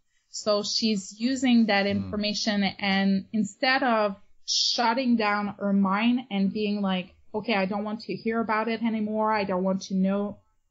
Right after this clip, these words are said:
Speaker 1: to, uh, remember that past." Now she's opening about it. And instead of being always this, uh, individualistic person that works always in solo, she learns how to work in team, actually.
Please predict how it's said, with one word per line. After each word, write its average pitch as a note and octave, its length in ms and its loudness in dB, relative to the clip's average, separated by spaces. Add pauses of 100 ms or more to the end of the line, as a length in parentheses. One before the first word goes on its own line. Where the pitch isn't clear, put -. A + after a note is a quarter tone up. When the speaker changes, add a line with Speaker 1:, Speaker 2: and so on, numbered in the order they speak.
(280)
Speaker 1:
to, G3+ 220 0
uh, F#3 220 0
remember G#3+ 580 2
that G#3 280 -2
past." A#3+ 380 -2 (360)
Now A3+ 220 2
she's A3 580 -2 (300)
opening A#3 500 2
about F#3+ 360 0
it. C#4 200 -4 (920)
And G#3 420 2 (100)
instead A3 420 -2
of G#3 280 0
being G#3 400 0
always A3+ 440 0
this, G3+ 380 -2 (480)
uh, F#3+ 640 2 (120)
individualistic A3+ 1900 0
person G#3+ 800 2
that F#3+ 220 0
works G3 260 -2
always G#3 340 0
in G3 120 4
solo, G#3+ 320 0
she B3 180 2
learns G#3+ 300 0
how G#3 220 -2
to G#3 160 -8
work G3 320 0
in G3 200 2
team, G3+ 360 0
actually. F3+ 480 -6